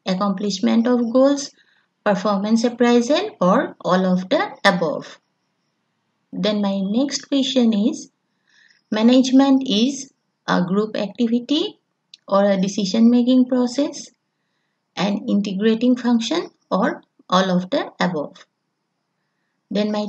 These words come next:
third question is, functions of management is keeping records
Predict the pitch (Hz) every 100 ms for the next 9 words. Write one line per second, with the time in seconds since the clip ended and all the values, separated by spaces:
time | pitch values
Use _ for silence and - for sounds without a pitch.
0 | - 240 302 302 262 202 - 185 180 190
1 | 208 302 - - _ _ _ _ _ _
2 | - 233 240 - 339 - 294 226 190 185
3 | 185 190 202 190 190 - 170 226 311 -
4 | _ _ _ _ _ _ _ _ _ 233
5 | 226 240 240 240 240 233 269 311 - -